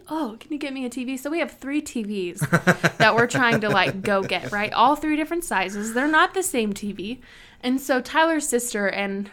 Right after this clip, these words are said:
Speaker 1: her
Speaker 2: That's
Speaker 1: youngest
Speaker 2: a, that's
Speaker 1: son,
Speaker 2: a headache
Speaker 1: it
Speaker 2: already.
Speaker 1: was crazy, right?
Speaker 2: Yeah.
Speaker 1: So they end up going with us. And so we decide well, they're not, you know,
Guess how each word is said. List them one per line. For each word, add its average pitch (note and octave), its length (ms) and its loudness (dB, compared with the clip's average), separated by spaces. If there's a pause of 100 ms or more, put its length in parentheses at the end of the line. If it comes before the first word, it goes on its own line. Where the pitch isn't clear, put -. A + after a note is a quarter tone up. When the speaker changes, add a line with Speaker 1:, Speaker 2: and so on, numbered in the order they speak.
(180)
Speaker 1:
her A#3+ 100 0
Speaker 2:
That's G#3+ 100 0
Speaker 1:
youngest C#4 400 4
Speaker 2:
a, - 40 -10
that's G3+ 240 4
Speaker 1:
son, G#3 100 -2
Speaker 2:
a - 20 -4
headache F#3+ 420 -2
Speaker 1:
it G2 40 -6
Speaker 2:
already. D4 340 4
Speaker 1:
was E4 180 2
crazy, F#4 340 2
right? A#3 200 0
Speaker 2:
Yeah. G#3+ 240 -4 (100)
Speaker 1:
So D#4+ 200 0
they D#4 180 4
end E4 100 2
up B3+ 120 -2
going B3 240 0
with G3 160 0
us. F3+ 160 -6
And A#3 100 -4
so C4 100 0
we D#4 160 4
decide A#3+ 460 0 (500)
well, C#4 180 0
they're D4 160 2
not, E4+ 240 2 (200)
you B3 140 -6
know, A#3+ 160 2